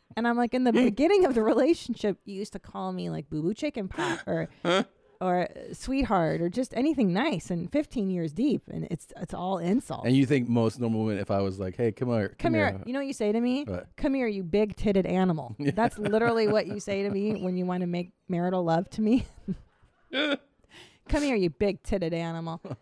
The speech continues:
Speaker 1: And then you fart on me all the time, and you piss on me in the shower.
Speaker 2: And you think most women would be like,
Speaker 1: Blowing
Speaker 2: "No."
Speaker 1: snot rock-,
Speaker 2: Like,
Speaker 1: n-, absolutely
Speaker 2: "Put the
Speaker 1: not.
Speaker 2: brakes on this."
Speaker 1: Absolutely not. Call your friends that you went to college with and tell them to pitch the sketch to me that you pitched to me the other day.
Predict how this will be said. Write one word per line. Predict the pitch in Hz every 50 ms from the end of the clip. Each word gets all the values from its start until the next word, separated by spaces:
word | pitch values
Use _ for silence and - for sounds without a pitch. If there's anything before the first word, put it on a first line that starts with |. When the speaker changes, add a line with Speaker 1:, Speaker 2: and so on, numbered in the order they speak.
| - - _ _ _
Speaker 1:
And | 214 214 220
then | 220 220 208
you | 175 160 165
fart | - - - 214 214 214 214 220
on | 220 220 214 214
me | 208 208 208
all | 208 202 202
the | 202
time, | 208 - - 208 202 208 208 208 208 214 190
and | 170 160
you |
piss | - - - 233 214 - - 214
on | 208 208 202 202
me | 202 202
in | 202 185
the | 160
shower. | 156 - - 208 196 190 190 185 185 180 180 180 180 180 -
Speaker 2:
And | 131 143
you | 143 135
think | 147 143 123
most | 123 123 120 117 -
women | 127 120 113
would | 110 101
be | 110 110
like, | 104 95 92 - _
Speaker 1:
Blowing | 110 104 - - - 85
Speaker 2:
"No." | 82 80
Speaker 1:
snot | - - 196 196 190 190 190 -
rock-, | - 185 190 185
Speaker 2:
Like, | - - 185 - _ -
Speaker 1:
n-, | 185 196 202 -
absolutely | 202 214 214 214 220 226 - - 202 - -
Speaker 2:
"Put | 180 175 -
the | 117
Speaker 1:
not. | -
Speaker 2:
brakes | 123 113 107 101 - -
on | 98 90 87
this." | 90 90 85 - - - - -
Speaker 1:
Absolutely | 220 240 254 269 285 285 277 - - 240 - - 214 202
not. | 180 165 156 - _
Call | - - 233 233 247 285 - -
your | - 202 208 214 214
friends | - - 214 202 196 196 214 202
that | -
you | 185 185
went | 180 185
to | - 170
college | - 170 160 160 175 180
with | 190 202 226 233 - _ _ _ _ _ _ _ _ _ _ -
and | 185 185 180 175 175 175 -
tell | - - 240 220 233
them | 247 262 269
to | - 247
pitch | - - - 220 202 - -
the | 185 180
sketch | - - 185 180 175 -
to | - - 180
me | 180 180 180 175
that | 180 165 -
you | - 165 170 160 160 170 175 170
pitched | - 196 185 - - -
to | 214
me | 208 208 214
the | 208 196
other | 185 180 175
day. | 170 160 165 180 202 226 -